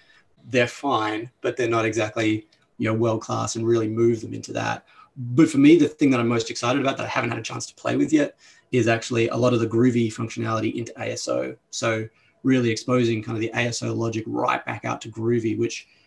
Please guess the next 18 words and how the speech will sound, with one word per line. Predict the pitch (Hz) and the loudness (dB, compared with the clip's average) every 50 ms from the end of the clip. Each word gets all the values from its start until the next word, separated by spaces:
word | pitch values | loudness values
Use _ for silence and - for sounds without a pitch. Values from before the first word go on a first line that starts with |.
| _ _ _ _ _ _ _ - - - - | _ _ _ _ _ _ _ -20 -20 -20 -18
fundamentally | - - 151 156 147 120 123 127 139 - - 123 113 110 107 107 - _ _ _ _ _ _ _ _ _ _ - | -6 2 4 6 6 6 6 4 2 0 0 0 0 0 0 -4 -8 _ _ _ _ _ _ _ _ _ _ -18
for | - - 127 117 | -12 -8 -6 -4
some | - - 127 123 123 | -2 0 0 0 0
things | - 123 117 107 104 | 0 -2 -4 -4 -4
is | 101 | -4
gonna | 98 123 110 107 107 | -4 -4 -4 -4 -2
let | 113 117 - | -2 -2 -2
us | - - - - | -4 -6 -8 -10
build, | - 123 101 - 123 123 127 120 113 110 110 - - _ _ _ _ _ _ _ - | -12 -10 -4 0 0 2 2 2 0 -2 -4 -8 -14 _ _ _ _ _ _ _ -14
uh, | - - - - - - - - _ _ _ _ _ _ _ _ _ - - | -12 -12 -12 -12 -16 -18 -20 -20 _ _ _ _ _ _ _ _ _ -2 0
A | 139 143 143 | 2 2 2
S | - - | 0 0
O, | 131 131 147 143 - - _ _ - - - | 0 2 2 2 0 -2 _ _ -20 -12 -6
um, | - 117 117 113 113 - - | -4 -4 -4 -4 -6 -6 -6
applications | 117 - - 117 - 123 123 - - 117 113 110 107 - _ _ _ - | -8 -8 -8 -8 -6 -6 -6 -6 -6 -8 -8 -10 -12 -16 _ _ _ -6
directly | 117 117 127 131 - - 127 | -2 0 0 0 0 -2 -2
under | 113 110 107 | -2 -4 -6
planning, | - - 131 123 123 120 117 110 110 110 | -8 -6 -4 -4 -2 -2 -2 -4 -6 -8